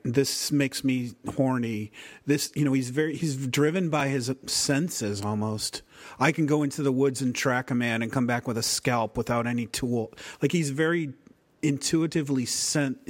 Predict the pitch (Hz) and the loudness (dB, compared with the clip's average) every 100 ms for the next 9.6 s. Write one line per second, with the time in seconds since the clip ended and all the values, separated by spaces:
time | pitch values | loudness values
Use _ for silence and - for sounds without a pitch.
0 | 110 - - - 147 143 143 131 110 - | -12 -12 -20 -2 0 2 2 0 -2 -4
1 | - 127 127 - 98 104 98 104 - 98 | 0 -2 -2 -4 -2 -2 -2 -6 -6 -8
2 | 92 - _ - - _ - 131 123 131 | -8 -14 _ -20 -20 _ -2 0 0 0
3 | 131 143 135 139 127 135 120 139 151 117 | 0 0 0 -2 -2 -2 0 0 0 0
4 | 127 139 131 139 151 139 104 113 - - | 0 0 0 0 0 0 -2 -4 -4 -2
5 | 131 120 120 113 127 123 - _ _ - | -2 0 0 0 0 -2 -8 _ _ -20
6 | _ - - - _ _ - 127 117 110 | _ -20 -20 -20 _ _ -2 0 0 -2
7 | 107 - 113 107 104 104 - - - 123 | -4 -2 0 0 -2 -8 -14 -8 0 2
8 | - 135 135 - 110 113 104 - 123 120 | 2 2 0 -2 -2 0 -2 2 2 2
9 | 110 - - 127 - | -2 -2 -2 -4 -6